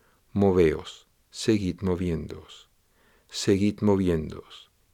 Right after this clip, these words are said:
Poco a poco veréis que tenéis sensaciones en todas partes. Llegará un momento en el que notaréis sensaciones en la partícula más pequeña del cuerpo. Tenéis que trabajar con mucha paciencia,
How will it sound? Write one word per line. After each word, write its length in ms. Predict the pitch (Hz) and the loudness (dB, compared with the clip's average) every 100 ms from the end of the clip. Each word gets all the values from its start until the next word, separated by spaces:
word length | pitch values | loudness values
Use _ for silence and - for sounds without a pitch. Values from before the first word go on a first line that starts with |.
| _ | _
Poco 340 | - 95 - | 0 0 2
a 140 | 101 - | -2 2
poco 480 | 104 101 101 98 - _ _ _ | 0 0 -6 -8 -10 _ _ _
veréis 520 | 110 110 107 98 - | 0 4 4 4 0
que 100 | - | -4
tenéis 360 | 82 87 87 85 | -2 0 0 0
sensaciones 680 | 92 - 85 - 90 85 - | -4 -2 -2 0 -2 -2 -4
en 120 | 82 | -4
todas 300 | 85 82 78 | -2 -2 -2
partes. 640 | - 82 - - - - _ _ _ _ _ _ _ _ _ | -4 -4 -6 -14 -16 -18 _ _ _ _ _ _ _ _ _
Llegará 480 | 92 90 85 82 85 | 0 2 4 4 4
un 120 | 87 | 4
momento 680 | 90 92 92 80 - 78 - _ _ - | 2 2 0 -2 -2 -4 -4 _ _ -4
en 120 | 101 | -2
el 140 | 98 | -2
que 100 | - | -2
notaréis 520 | 98 95 98 98 98 | -2 2 2 4 2
sensaciones 720 | - 98 98 92 101 95 87 95 | 0 -2 0 0 0 0 0 -2
en 60 | |
la 140 | 90 - | -2 0
partícula 640 | 87 - 104 - 90 90 | -2 -4 -12 -4 0 0
más 300 | 87 107 - | 0 -2 -2
pequeña 560 | - 117 - 101 90 85 | -4 -2 0 -2 0 -2
del 160 | 95 | -2
cuerpo. 560 | - 87 80 - - - _ _ _ _ _ _ - | -2 -4 -4 -10 -20 -20 _ _ _ _ _ _ -4
Tenéis 420 | 92 87 87 - | 0 0 -2 -2
que 120 | 87 | -6
trabajar 580 | 85 90 87 - 85 - | 0 2 2 0 -6 -4
con 180 | 85 80 | -4 -4
mucha 380 | 82 82 - | -4 -6 -8
paciencia, 720 | 78 80 - 82 - - - | -6 -8 -8 -10 -10 -16 -20